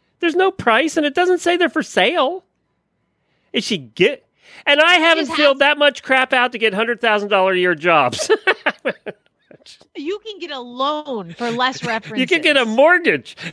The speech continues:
Speaker 1: <laughs>
Speaker 2: Yeah.
Speaker 1: First of all, I'd have a tough time coming up with three personal, three neighbor, and three family references. Nobody even knows their neighbors anymore.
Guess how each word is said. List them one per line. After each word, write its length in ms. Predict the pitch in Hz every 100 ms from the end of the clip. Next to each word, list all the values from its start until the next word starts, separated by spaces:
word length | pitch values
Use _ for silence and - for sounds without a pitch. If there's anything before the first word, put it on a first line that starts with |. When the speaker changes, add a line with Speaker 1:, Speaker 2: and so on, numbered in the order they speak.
| 208
Speaker 1:
<laughs> 260 | 415 - -
Speaker 2:
Yeah. 240 | 330 226 - - - 427 _ - - _ - _ _ - _ - _ _ _ _ _ _ 160 - _ -
Speaker 1:
First 220 | 330 320
of 80 | 302
all, 180 | 254 277
I'd 180 | 269 320
have 160 | 294
a 60 | 226
tough 220 | - 247
time 240 | 269 226 202
coming 260 | 208 190
up 80 | 180
with 120 | 160
three 180 | - 254
personal, 500 | 233 214 208 214 202
three 400 | - 208 240 247
neighbor, 460 | 233 214 202 214 220
and 220 | 180 151
three 240 | 226 226
family 420 | - 220 202 196
references. 520 | 180 175 190 151 123 - - -
Nobody 260 | 359 370
even 140 | 330 302
knows 200 | 277 240
their 100 | 226
neighbors 320 | 196 180 160
anymore. 480 | 170 156 160 107